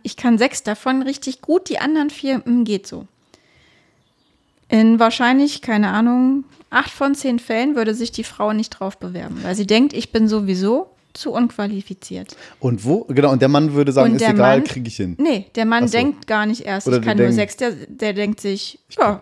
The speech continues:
Speaker 1: kann ich alles."
Speaker 2: Ja.
Speaker 1: <laughs> Also das, das
Speaker 2: Die Frage
Speaker 1: Selbstverst-,
Speaker 2: ist doch,
Speaker 1: das,
Speaker 2: woran, woran
Speaker 1: warte ganz
Speaker 2: liegt
Speaker 1: kurz,
Speaker 2: das?
Speaker 1: warte ganz kurz.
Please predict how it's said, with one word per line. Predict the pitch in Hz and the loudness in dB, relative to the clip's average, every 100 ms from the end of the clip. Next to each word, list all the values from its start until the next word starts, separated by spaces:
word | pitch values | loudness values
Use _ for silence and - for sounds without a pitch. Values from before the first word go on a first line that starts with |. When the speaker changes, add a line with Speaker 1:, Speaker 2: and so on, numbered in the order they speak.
| - | -10
Speaker 1:
kann | - 196 | -4 -4
ich | - | -4
alles." | 185 - _ - | -10 -12 _ -2
Speaker 2:
Ja. | - - | 0 0
Speaker 1:
<laughs> | - 359 - - - - - | 0 -2 -4 -14 -14 -12 -4
Also | 214 214 | -2 2
das, | 220 220 - | 2 0 -2
das | 208 208 | -6 -4
Speaker 2:
Die | 214 | 0
Frage | 254 - 170 254 | 0 2 2 4
Speaker 1:
Selbstverst-, | 220 - | 2 0
Speaker 2:
ist | 139 - | -4 0
doch, | 151 - - - | -2 -2 -14 -4
Speaker 1:
das, | 214 | -2
Speaker 2:
woran, | 107 110 135 131 120 | -2 0 0 0 0
woran | 131 262 | 0 2
Speaker 1:
warte | 302 262 | 4 4
ganz | 226 | 2
Speaker 2:
liegt | 240 | 0
Speaker 1:
kurz, | 226 104 | -2 -2
Speaker 2:
das? | 95 - _ | -4 -12 _
Speaker 1:
warte | 240 247 | -4 -2
ganz | 220 196 | -2 -4
kurz. | - 208 | -8 -14